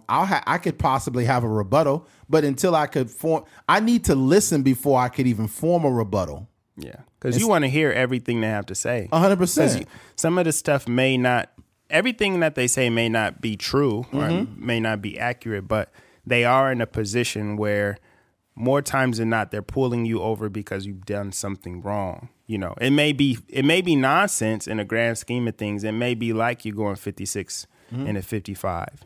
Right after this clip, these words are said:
Speaker 2: but, you know, you just, you know, like you said, if you just listen to them,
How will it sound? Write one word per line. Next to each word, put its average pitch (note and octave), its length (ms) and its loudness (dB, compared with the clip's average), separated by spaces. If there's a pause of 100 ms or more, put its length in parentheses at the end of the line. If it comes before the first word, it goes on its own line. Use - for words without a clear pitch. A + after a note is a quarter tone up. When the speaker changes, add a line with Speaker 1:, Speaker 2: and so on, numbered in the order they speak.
(220)
Speaker 2:
but, G#2+ 200 -2
you A2 120 -6
know, G2+ 100 -2
you G2+ 160 -4
just, F#2+ 320 -10
you G#2 140 -8
know, F#2+ 200 -6 (120)
like F#2 160 -10
you G2+ 80 -12
said, G2+ 200 -6
if F#2 120 -12
you G#2 60 -8
just G2 200 -6
listen G#2+ 280 -6
to G#2 120 -8
them, G#2 220 -4